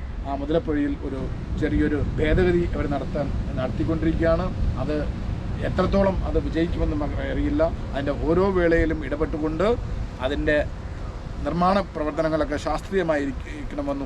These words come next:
ഉറപ്പുവരുത്തുവാൻ മത്സ്യത്തൊഴിലാളി മേഖലയിലെ സഹോദരങ്ങളെല്ലാം പ്രതിജ്ഞാബദ്ധരാണ്. ഈ അവസരത്തിൽ മത്സ്യത്തൊഴിലാളികൾ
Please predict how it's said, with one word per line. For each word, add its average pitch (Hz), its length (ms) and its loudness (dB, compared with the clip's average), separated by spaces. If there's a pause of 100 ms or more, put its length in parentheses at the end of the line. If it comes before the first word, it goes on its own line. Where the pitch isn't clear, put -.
ഉറപ്പുവരുത്തുവാൻ 151 680 0 (260)
മത്സ്യത്തൊഴിലാളി 147 600 0
മേഖലയിലെ 139 400 0 (100)
സഹോദരങ്ങളെല്ലാം 143 760 -2
പ്രതിജ്ഞാബദ്ധരാണ്. 131 800 -4 (760)
ഈ 147 120 0
അവസരത്തിൽ 165 400 2 (380)
മത്സ്യത്തൊഴിലാളികൾ 160 640 2